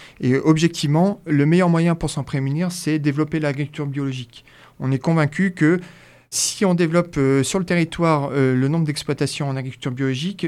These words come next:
ce type de contamination sera beaucoup moins important, tant en quantité qu'en, qu'en, qu'en qualité. C'est-à-dire qu'on aura peut-être encore l'utilisation de prosulfocarbe chez les collègues conventionnels qui seront toujours présents, mais les volumes dans l'air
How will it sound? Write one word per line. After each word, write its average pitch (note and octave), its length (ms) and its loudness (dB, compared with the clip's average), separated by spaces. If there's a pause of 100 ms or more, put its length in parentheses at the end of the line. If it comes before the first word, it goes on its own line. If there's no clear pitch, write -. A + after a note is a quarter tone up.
ce - 180 -6
type F3 200 -6
de E3+ 100 0
contamination C#3+ 600 -4
sera C#3 260 -6
beaucoup D#3 440 -4
moins C3+ 320 -2
important, C#3 460 -4 (280)
tant F3+ 120 2
en E3 60 0
quantité E3 440 -4
qu'en, C#3 480 -4 (280)
qu'en, B2 340 0
qu'en C#3+ 160 0
qualité. D3+ 420 -2 (260)
C'est-à-dire C#3 380 -6
qu'on C3+ 160 -2
aura C3 200 0
peut-être D#3+ 420 0
encore D3 240 -2
l'utilisation C3+ 500 -4
de C3 40 -2
prosulfocarbe C#3 600 -4
chez - 180 -8
les B2 60 -4
collègues C3+ 320 -6
conventionnels C3+ 520 -8
qui C3+ 120 -12
seront - 160 -10
toujours C3 240 -6
présents, C#3+ 380 -6 (340)
mais D3+ 300 4
les C#3+ 120 4
volumes D3 460 2 (120)
dans C3+ 200 0
l'air E3 320 0